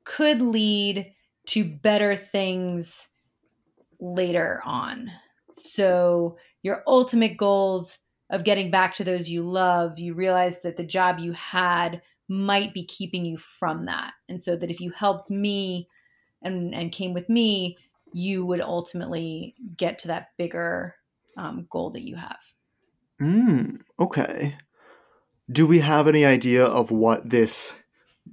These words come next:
Speaker 2: this task <laughs> that I, that I helped you do
Speaker 1: Okay.
Speaker 2: is?
Speaker 1: Um,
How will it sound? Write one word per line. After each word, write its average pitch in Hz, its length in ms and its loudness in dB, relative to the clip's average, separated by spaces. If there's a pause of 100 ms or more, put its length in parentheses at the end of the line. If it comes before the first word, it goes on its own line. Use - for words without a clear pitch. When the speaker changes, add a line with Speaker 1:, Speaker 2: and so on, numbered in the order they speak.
Speaker 2:
this - 200 2
task 127 560 2
<laughs> - 20 2
that 151 200 8
I, 139 200 8 (360)
that 151 160 8
I 123 140 8
helped 131 480 4
you 127 260 6
do 123 460 6
Speaker 1:
Okay. 113 100 4
Speaker 2:
is? 131 480 4 (460)
Speaker 1:
Um, 233 640 4